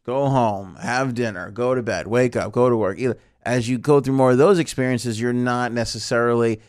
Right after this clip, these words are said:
putting a lot of those into memory, encoding those, if you will, into memory,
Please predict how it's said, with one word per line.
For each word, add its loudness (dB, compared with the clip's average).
putting 2
a 2
lot 2
of 2
those 2
into 0
memory, 2
encoding -2
those, -2
if -8
you -2
will, -2
into -4
memory, 0